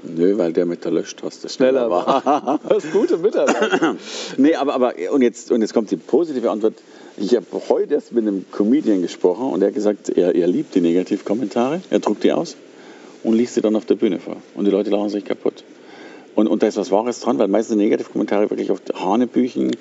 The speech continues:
Speaker 2: Besser Drehbuchautor,
Speaker 1: Äh, ja,
Speaker 2: ohne
Speaker 1: ja,
Speaker 2: dass man
Speaker 1: ja,
Speaker 2: sie zahlen muss.
Speaker 1: genau, und, und, und, und haben Rechtschreibfehler drin und, und haben, haben auch Logikfehler drin. Also, äh, äh, wäre, also ich, du kriegst ja ganz viele so blöde Kommentare, wo dann plötzlich irgendwas mit dem Dritten Reich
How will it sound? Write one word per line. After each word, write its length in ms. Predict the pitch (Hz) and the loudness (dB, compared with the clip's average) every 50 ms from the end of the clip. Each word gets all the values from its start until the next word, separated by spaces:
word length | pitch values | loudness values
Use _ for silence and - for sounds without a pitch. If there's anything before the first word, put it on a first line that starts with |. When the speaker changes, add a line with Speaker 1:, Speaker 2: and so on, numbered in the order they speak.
| - | -2
Speaker 2:
Besser 240 | - - - - 123 | -2 0 2 2 2
Drehbuchautor, 520 | - 110 135 - - 87 - - 110 110 - | 2 2 2 2 2 2 2 2 2 2 2
Speaker 1:
Äh, 60 | 104 | 2
ja, 180 | 117 127 123 | 2 4 2
Speaker 2:
ohne 80 | 95 - | 2 2
Speaker 1:
ja, 80 | 117 113 | 2 2
Speaker 2:
dass 60 | 123 | 4
man 100 | 120 120 - | 4 2 2
Speaker 1:
ja, 60 | - | 2
Speaker 2:
sie 40 | 78 | 2
zahlen 260 | - 131 120 107 95 | 0 0 0 0 -2
muss. 120 | 92 98 101 | -2 0 2
Speaker 1:
genau, 260 | 127 131 113 101 69 | 2 4 4 2 2
und, 80 | 98 104 | 0 0
und, 220 | 101 104 98 - | 0 0 0 2
und, 180 | 80 95 104 101 | 2 2 2 0
und 340 | - 104 107 95 - - - | 0 0 -2 -2 -4 -4 -2
haben 160 | - 98 101 | -2 -2 0
Rechtschreibfehler 680 | 98 107 113 120 - - 120 113 - - 113 117 113 | 2 0 0 0 0 0 0 0 2 2 2 2 2
drin 320 | 107 - 107 107 110 113 110 | 0 0 0 0 2 0 0
und, 200 | - - 101 95 | 0 0 -2 0
und 220 | - 90 - 85 95 | 0 0 -2 -2 -2
haben, 240 | 98 101 107 101 - - - - - - - | -2 0 -2 -2 -4 -8 -16 -20 -20 -14 -6
haben 100 | - 98 107 | -2 0 0
auch 120 | 101 - | 2 2
Logikfehler 480 | 95 95 117 127 113 - - 104 101 101 | 2 2 2 0 -2 0 0 0 2 2
drin. 220 | - 107 104 101 | 2 0 0 2
Also, 200 | 87 95 95 90 - - - - - - - - - - - | 2 0 0 -2 -2 -8 -20 -20 -20 -20 -20 -20 -12 -6 -2
äh, 600 | 58 71 85 90 95 101 92 - - 67 76 67 | 0 2 4 4 4 4 2 2 2 2 2 0
äh, 20 | 50 - - 50 50 50 50 - 50 - 69 73 - | 0 -2 -6 -10 -10 -10 -10 -12 -12 -12 -8 -2 -2
wäre, 460 | 101 90 - 107 107 98 107 76 90 98 98 69 - 50 | 0 2 4 4 4 4 4 4 4 2 0 -4 -4 -4
also 220 | 50 - - 107 92 | -4 0 2 2 2
ich, 180 | 90 95 - - - | 0 -2 -8 -12 -10
du 80 | - - | -6 -4
kriegst 180 | 101 95 - | -4 0 0
ja 80 | 107 90 | 0 0
ganz 220 | - 90 95 92 - | 2 2 0 2 2
viele 100 | 98 90 | 0 0
so 80 | 85 | 0
blöde 360 | 80 - - - 85 92 101 | -4 -2 0 2 2 2 2
Kommentare, 640 | 95 - 82 87 87 82 - - 73 82 95 98 90 | -2 -2 0 0 0 0 0 -2 -2 0 2 2 2
wo 60 | 85 | 2
dann 120 | 82 85 76 | 0 -2 -2
plötzlich 380 | - 92 - - - - - | -2 -4 -4 -4 -10 -4 -2
irgendwas 220 | - 82 87 90 80 | -2 0 0 -2 -2
mit 100 | 90 80 | -4 -4
dem 40 | - - | -4 -4
Dritten 220 | 85 - - 90 | -6 -4 -4 -4
Reich 260 | 78 80 101 104 - | 0 0 0 -2 -2